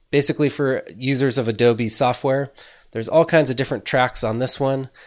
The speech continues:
There's one for collaboration solutions, which goes over, uh, Acrobat and Breeze, which is kinda like a video conferencing type of deal.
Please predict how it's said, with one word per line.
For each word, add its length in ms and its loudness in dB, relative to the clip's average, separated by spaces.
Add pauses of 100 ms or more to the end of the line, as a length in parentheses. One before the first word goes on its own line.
(340)
There's 240 0
one 160 4
for 260 2
collaboration 800 0
solutions, 640 -2
which 280 -6
goes 280 -2
over, 400 0
uh, 200 -2
Acrobat 840 0
and 240 -6
Breeze, 640 -2 (500)
which 140 -6
is 80 -2
kinda 240 2
like 140 0
a 80 -2
video 380 0
conferencing 680 -4
type 220 -4
of 60 -8
deal. 320 -2